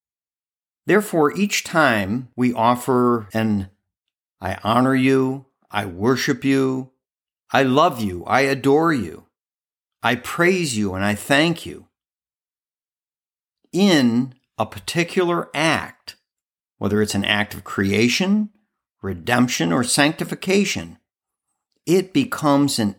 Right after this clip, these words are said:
infinite act in the divine will, continuously glorifying God, paying advances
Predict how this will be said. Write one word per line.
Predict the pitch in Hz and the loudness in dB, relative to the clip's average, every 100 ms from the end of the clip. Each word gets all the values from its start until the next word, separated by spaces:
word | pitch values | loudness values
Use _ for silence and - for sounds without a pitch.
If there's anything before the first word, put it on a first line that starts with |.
| - | -2
infinite | 175 196 208 202 196 - | 0 2 2 2 2 -2
act | 139 120 87 - - _ _ _ _ _ _ | -6 -4 -6 -14 -20 _ _ _ _ _ _
in | 123 113 | 0 0
the | 101 | 0
divine | 101 92 127 151 165 151 | -2 -2 2 2 2 0
will, | 156 143 80 73 _ _ _ _ _ _ _ _ _ | 0 0 -2 -10 _ _ _ _ _ _ _ _ _
continuously | - 135 123 - - 269 247 131 101 - - 90 _ _ _ _ | -4 0 0 0 2 2 2 0 -2 -6 -10 -16 _ _ _ _
glorifying | 120 113 143 170 185 196 185 190 202 | -6 0 2 2 0 0 0 2 0
God, | 180 131 90 85 82 _ _ _ _ _ _ _ _ | 0 -2 -2 -8 -14 _ _ _ _ _ _ _ _
paying | - 175 202 214 214 | -4 0 2 2 2
advances | 208 160 175 202 220 - 90 - - | -2 0 0 2 0 -4 -8 -12 -14